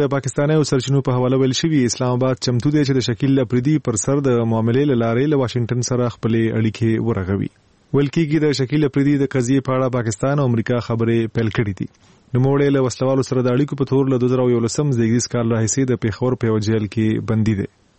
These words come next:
د جیل چارواکو په وروستیو کې افریدي یو نامعلوم ځای ته بیولی چې دې کار د هغه د خوشي کېدو په اړه ګنګوسې لا هم ډېرې کړې دي. لیکنه د افریدي د وکیل قمر ندیم په حواله وایي، د خبر ده چې موکل یې کوم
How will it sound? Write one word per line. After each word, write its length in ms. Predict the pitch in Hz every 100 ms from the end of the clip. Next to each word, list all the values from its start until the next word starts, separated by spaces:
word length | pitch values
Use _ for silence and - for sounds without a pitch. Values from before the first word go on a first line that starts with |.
| _ 123
د 100 | 131
جیل 160 | 143
چارواکو 400 | 139 135 135 143
په 120 | 135 127
وروستیو 280 | - 151 139
کې 160 | 127 117
افریدي 260 | 123 127 135
یو 160 | 123 117
نامعلوم 400 | 113 117 147 120
ځای 100 | 113
ته 140 | 110 110
بیولی 280 | 127 139 139
چې 320 | - 127 120
دې 240 | 120 123 131
کار 240 | 127 123 117
د 100 | 110
هغه 260 | 113 123 117
د 100 | -
خوشي 220 | - -
کېدو 240 | 120 147 135
په 80 | 113
اړه 200 | 113 110
ګنګوسې 520 | 104 104 - 110 104 110
لا 100 | 110 92
هم 140 | 127 127 120 107
ډېرې 180 | 107 101
کړې 180 | 113 95
دي. 80 | - - _ _ _ _
لیکنه 360 | 123 127 143 139
د 160 | 131 120
افریدي 260 | 127 135 131
د 100 | 123
وکیل 380 | 113 160 151 143 -
قمر 280 | 127 127 127
ندیم 200 | 123 151 135
په 80 | 117
حواله 260 | 117 123
وایي، 160 | 131 143 131
د 160 | 131
خبر 240 | 123 143 147
ده 140 | 135
چې 280 | 131 127 123
موکل 320 | 117 - 127 127
یې 160 | 123 120
کوم 180 | 113